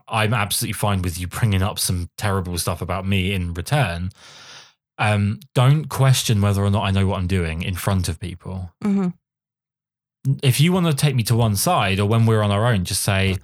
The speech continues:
Speaker 1: "I don't know if you realised, but s-, this was happening," or, "I don't think you got this," or,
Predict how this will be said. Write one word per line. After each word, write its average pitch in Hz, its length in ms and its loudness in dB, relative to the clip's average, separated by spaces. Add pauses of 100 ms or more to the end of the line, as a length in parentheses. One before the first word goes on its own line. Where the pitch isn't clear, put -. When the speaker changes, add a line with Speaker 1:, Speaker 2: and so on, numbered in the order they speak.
(640)
Speaker 1:
"I 113 60 -2
don't 123 120 4
know 123 60 6
if 113 100 0
you 104 100 4
realised, 95 560 0
but - 120 -6
s-, - 220 -8
this 104 260 0
was 98 120 -4
happening," 87 600 -4
or, 90 300 -2
"I 101 80 0
don't 123 220 4
think 131 240 0
you 98 80 0
got 92 220 -4
this," 95 400 -2
or, 90 320 -2